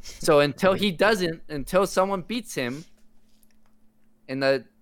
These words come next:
you know, in the first three rounds, he's getting, in my mind, he's getting to the N B A Finals.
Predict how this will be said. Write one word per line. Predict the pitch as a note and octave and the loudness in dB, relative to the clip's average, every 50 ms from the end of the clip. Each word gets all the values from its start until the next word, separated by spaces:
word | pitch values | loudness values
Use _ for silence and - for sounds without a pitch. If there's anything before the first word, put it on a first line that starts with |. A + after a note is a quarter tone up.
| - | -10
you | D3+ C#3+ C3 | -6 -4 -2
know, | A#2 A2+ | -2 -2
in | A#2+ | -4
the | B2+ | -4
first | - - F3+ E3 - - | -2 -2 -2 -2 -2 -2
three | F3+ F3+ E3 | -4 -2 0
rounds, | D#3+ F#3 G#3 F#3+ D#3 B2+ C3+ C#3+ - | 0 2 2 2 0 0 -4 -6 -10
he's | - B2 C3 D#3 D3+ B2 | -8 -6 -4 -4 -4 -2
getting, | - D3+ D3 D#3+ E3 D3+ | 0 0 0 0 -4 -6
in | D3+ C#3 | -6 -2
my | C3 C3+ D#3+ F3 | 0 0 0 0
mind, | D#3 B2 B2 C3+ | 0 -2 -2 -4
he's | D3 C#3+ B2 | -4 -6 -4
getting | - B2+ C3 C3+ | -4 -4 -4 -4
to | C3 D3 | -6 -8
the | D3 | -8
N | D3 D3+ | -8 -6
B | D3+ D#3+ | -8 -8
A | D#3 | -6
Finals. | - F#3 G3 F3+ C3 F2+ - _ - - _ | -6 -6 -8 -8 -10 -12 -16 _ -20 -20 _